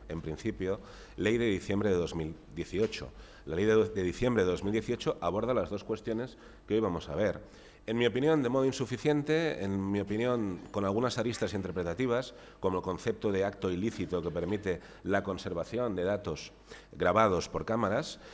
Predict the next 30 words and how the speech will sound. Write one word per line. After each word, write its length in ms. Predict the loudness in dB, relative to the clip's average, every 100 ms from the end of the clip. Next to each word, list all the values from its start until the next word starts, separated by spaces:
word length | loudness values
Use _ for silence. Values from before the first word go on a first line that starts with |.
| -10
y 140 | 0 2
otras 200 | 2 0
cuestiones 460 | -2 0 0 0
que 100 | -2
quizás 360 | -4 -2 0 0
si 100 | 0
aprendiéramos 720 | -2 -2 0 0 2 0 0
un 120 | -2
poco 280 | -2 -4 -4
del 160 | -4
derecho 280 | -4 -6 -4
comparado, 540 | -4 0 2 2 2 -2 -10 -20 -10
insisto, 600 | -2 0 0 -2 -2 -6 -6 -18 -14
y 140 | -4 0
no 120 | 2
por 140 | 2
esnovismo, 500 | 0 2 2 2 0
sino 220 | 0 0 0
por 160 | -2
realidad 400 | 0 0 0 0
aplicativa 580 | 0 -2 -4 -4 -2 0
y 60 | 0
por 160 | -2
saber 260 | -4 -2 0
un 140 | 2
poco 220 | 2 0
qué 120 | -2 -4
hacen 280 | -4 -4
los 160 | -4 -2
demás, 340 | -2 -2 -4